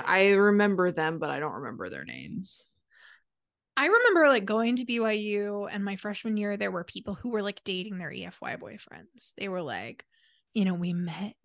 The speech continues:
Speaker 2: i-, at E F Y when we were sixteen, and we've been long distance dating ever since, and now here we are." Like, it was a thing. Like,
Speaker 1: That
Speaker 2: these,
Speaker 1: is
Speaker 2: like,
Speaker 1: really weird.
Speaker 2: scorching hot, like,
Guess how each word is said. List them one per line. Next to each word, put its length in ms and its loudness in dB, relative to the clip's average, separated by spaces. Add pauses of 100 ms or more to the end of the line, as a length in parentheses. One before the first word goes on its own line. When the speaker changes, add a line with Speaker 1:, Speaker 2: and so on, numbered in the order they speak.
(280)
Speaker 2:
i-, 220 -2
at 160 -6
E 140 0
F 180 -6
Y 180 -4
when 180 -2
we 120 -2
were 220 -4
sixteen, 680 -4
and 240 -4
we've 300 -8 (560)
been 220 4
long 240 4
distance 340 -4
dating 260 -2
ever 160 -2
since, 360 -6
and 100 -6
now 140 -4
here 260 -6
we 140 -8
are." 260 -8
Like, 240 -12
it 140 -4
was 180 -4
a 100 -12 (200)
thing. 680 -10
Like, 260 -4
Speaker 1:
That 160 4
Speaker 2:
these, 180 6
Speaker 1:
is 60 2
Speaker 2:
like, 220 2
Speaker 1:
really 400 2
weird. 220 -2
Speaker 2:
scorching 920 6
hot, 680 2 (220)
like, 420 0